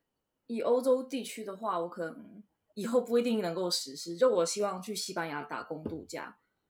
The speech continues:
然后再去葡萄牙的 Porto，还有里斯本，然后去那个阿姆斯特丹，荷兰，然后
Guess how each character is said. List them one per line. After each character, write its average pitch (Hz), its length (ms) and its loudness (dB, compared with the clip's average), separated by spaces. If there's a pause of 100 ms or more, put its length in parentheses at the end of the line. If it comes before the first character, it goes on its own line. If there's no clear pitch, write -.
然 185 140 -2
后 220 300 -2 (120)
再 233 120 2
去 214 180 -6 (600)
葡 202 180 -8
萄 190 240 -2
牙 165 220 2
的 160 400 -4 (240)
Porto， 185 520 -2
还 160 120 -12
有 160 180 -4
里 147 120 -6
斯 170 240 -8
本， - 260 -12 (480)
然 185 120 -6
后 196 320 0
去 190 280 -6
那 180 100 -4
个 - 380 -6 (140)
阿 202 100 2
姆 185 140 -4
斯 165 180 -4
特 151 160 -6
丹， 139 340 -6
荷 156 120 -8
兰， - 200 -10 (200)
然 151 100 -12
后 160 320 -6